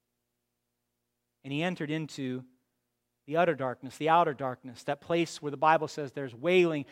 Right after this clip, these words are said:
and weeping and gnashing of teeth. We know it to be hell. Judas lived to serve himself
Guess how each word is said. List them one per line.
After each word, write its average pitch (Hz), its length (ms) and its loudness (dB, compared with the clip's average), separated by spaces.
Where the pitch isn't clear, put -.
and 139 200 -8
weeping 156 420 -6
and 143 200 -4
gnashing 165 480 4
of 123 100 -12
teeth. 175 340 -6
We 151 180 -4
know 180 280 4
it 185 180 0
to - 80 -8
be 165 140 -2
hell. 147 420 6
Judas 170 300 -4
lived 160 200 2
to 127 60 -10
serve 170 280 2
himself 135 580 -2